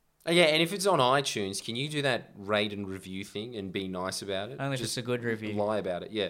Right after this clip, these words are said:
Speaker 1: Just
Speaker 2: I haven't looked at the reviews for months. The last time I
Speaker 1: Honestly.
Speaker 2: looked, it was, uh, <laughs> there was still that one review which was like, "Look, it's really good. I just wish you guys wouldn't say puss so much."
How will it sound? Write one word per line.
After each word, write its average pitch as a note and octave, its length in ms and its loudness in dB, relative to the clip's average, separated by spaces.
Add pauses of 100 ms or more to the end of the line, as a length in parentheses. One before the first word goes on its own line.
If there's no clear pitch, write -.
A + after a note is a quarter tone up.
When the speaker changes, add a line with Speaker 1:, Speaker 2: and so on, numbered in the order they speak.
Speaker 1:
Just C3 220 -6
Speaker 2:
I C3 80 10
haven't D3+ 200 4
looked C#3+ 200 -4
at C#3 100 -8
the B2 80 -8
reviews A#2 420 -6
for A2 120 -6
months. G#2+ 260 -4
The B2 120 2
last C3+ 260 6
time A#2+ 160 0
I B2 40 2
Speaker 1:
Honestly. A#2 200 4
Speaker 2:
looked, E2+ 140 -10
it B2 100 -4
was, A2+ 220 -4
uh, A2 160 0 (480)
<laughs> - 0 - (960)
there F3+ 80 8
was C#3 120 0
still C#3+ 200 -4
that C3 160 -2
one B2 180 -2
review A#2+ 320 -10
which A#2 220 -14
was B2 160 -12
like, A#2+ 160 -10 (420)
"Look, A3 160 0
it's F#3+ 160 -4
really G#3+ 200 -2
good. D3 300 2
I D3 60 0
just D3+ 240 -6
wish - 300 -2 (400)
you C#3 160 -8
guys C3 200 0
wouldn't C3+ 220 -6
say B2+ 160 -4
puss C3+ 300 -8
so B2 240 -4
much." A#2+ 460 -8